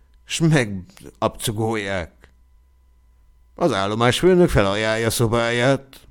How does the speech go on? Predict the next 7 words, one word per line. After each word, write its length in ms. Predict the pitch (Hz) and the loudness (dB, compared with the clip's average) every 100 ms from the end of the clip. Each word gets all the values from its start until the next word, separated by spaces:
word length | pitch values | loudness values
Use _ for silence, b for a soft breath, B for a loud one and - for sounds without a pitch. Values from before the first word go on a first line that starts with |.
| _ _ - | _ _ -6
de 280 | 104 120 | 2 4
nem 180 | 120 135 | 4 2
fogadja 500 | 127 123 131 120 123 | 4 6 6 4 0
el. 280 | 98 95 98 - _ _ _ | 2 -4 -6 -10 _ _ _
Lefekszik 680 | 170 160 143 127 - 117 - | 4 4 6 2 2 -4 -4
egy 200 | 101 95 | -4 -4
fapadra, 760 | - 196 - 151 127 120 120 | 2 2 4 2 4 0 0